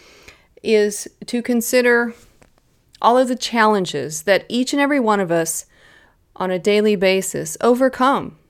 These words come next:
little by little sometimes, sometimes all at once. But each and every one of us are constantly striving to overcome,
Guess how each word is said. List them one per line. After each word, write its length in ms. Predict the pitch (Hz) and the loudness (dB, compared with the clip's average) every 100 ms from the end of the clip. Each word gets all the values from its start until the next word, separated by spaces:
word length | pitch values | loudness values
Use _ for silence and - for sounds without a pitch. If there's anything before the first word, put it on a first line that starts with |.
| _ _ | _ _
little 300 | - 240 277 | 0 2 2
by 180 | 262 269 | 2 2
little 340 | 262 254 254 247 | 4 4 2 0
sometimes, 840 | - 240 226 240 233 233 233 - | -2 -4 -4 -4 -4 -6 -8 -8
sometimes 520 | 269 269 269 247 240 | -4 -2 -2 0 2
all 240 | - 226 | 2 2
at 100 | 233 | 2
once. 540 | 208 196 151 - - - _ _ _ - - _ | 0 -2 -2 -6 -8 -10 _ _ _ -20 -20 _
But 200 | 220 - | -2 0
each 240 | 226 254 277 | -2 -4 0
and 80 | 277 | 0
every 180 | 311 | 0
one 240 | 294 190 165 | 0 0 0
of 80 | 165 | 0
us 240 | 165 175 | -2 -2
are 100 | 180 | -6
constantly 840 | 180 - 226 240 - 254 226 233 | -6 -2 0 0 -2 -6 -4 -6
striving 640 | 220 - 220 190 190 185 190 | -6 -6 -4 -4 -4 -6 -8
to 180 | - - | -8 -4
overcome, 680 | 185 190 202 - 185 185 | -4 -4 -8 -6 -6 -6